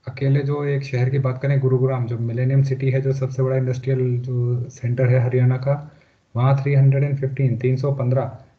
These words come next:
commercial जो spaces थे, commercial units थे, जहाँ, जहाँ पे जो, जहाँ जो पकड़े गए थे बिजली चोरी करते हुए, उन पे करीब तीन करोड़ का जो है fine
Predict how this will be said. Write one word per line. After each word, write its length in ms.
commercial 480
जो 420
spaces 540
थे, 140
commercial 400
units 380
थे, 80
जहाँ, 240
जहाँ 140
पे 120
जो, 220
जहाँ 280
जो 180
पकड़े 340
गए 100
थे 120
बिजली 340
चोरी 240
करते 320
हुए, 380
उन 240
पे 180
करीब 420
तीन 200
करोड़ 320
का 100
जो 100
है 180
fine 360